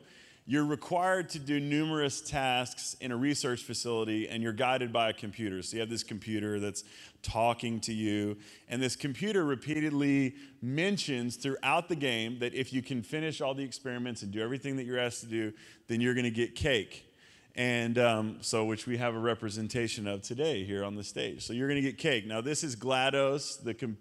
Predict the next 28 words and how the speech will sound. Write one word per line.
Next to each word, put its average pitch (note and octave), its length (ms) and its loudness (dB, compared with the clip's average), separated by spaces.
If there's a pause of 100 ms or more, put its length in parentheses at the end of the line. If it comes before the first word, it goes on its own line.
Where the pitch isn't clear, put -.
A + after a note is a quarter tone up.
(100)
the A2 140 0
robot B2+ 640 2
that's - 300 -4 (600)
guiding C3 380 4
you A#2 100 2
through. C3+ 580 2 (320)
So D3 160 2
here's F#3 220 6
what G3 160 -2
you F#3 80 0
discover, F3 560 2
though, C#3 220 4
while C#3+ 200 4
you're, C#3 300 0
while C#3 240 4
you're C3+ 200 0
playing D3 560 0
the B2+ 80 -2
game. C#3 380 0
While A#2 120 2
you're A#2 140 0
playing D3+ 360 0
the C3 80 -2
game, C#3+ 460 0 (640)
you B2+ 140 -2
quickly F#3 400 0
realize C#3+ 640 4
that C3+ 280 4